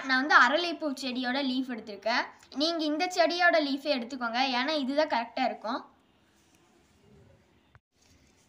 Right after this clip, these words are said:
Friends, முதல்ல வந்து இந்த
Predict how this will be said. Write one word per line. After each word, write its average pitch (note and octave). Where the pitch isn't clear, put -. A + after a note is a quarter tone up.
Friends, F#4
முதல்ல D#4
வந்து E4
இந்த D4+